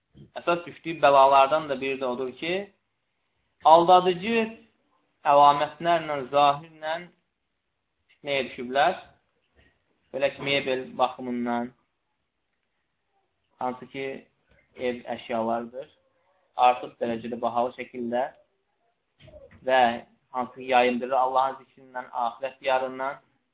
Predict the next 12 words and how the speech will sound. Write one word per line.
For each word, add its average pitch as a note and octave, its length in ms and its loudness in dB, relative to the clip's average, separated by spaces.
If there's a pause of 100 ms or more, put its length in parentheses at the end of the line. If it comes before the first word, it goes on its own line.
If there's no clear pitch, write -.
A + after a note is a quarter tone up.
(680)
وَمِنَ D3 180 0
النُّصُوصِ E3 320 -4
الَّتِي F#3+ 200 2
تُوَجِّهُ F3+ 360 0
فِي D#3 140 -12
هَذَا D3+ 240 4
الْحَدِيثِ B2+ 500 -8 (500)
Əbu, B2+ 180 -2 (160)
Əbu C3 240 -2
Talhə C#3 320 2
bu D#3+ 100 -8
barədə D3 540 4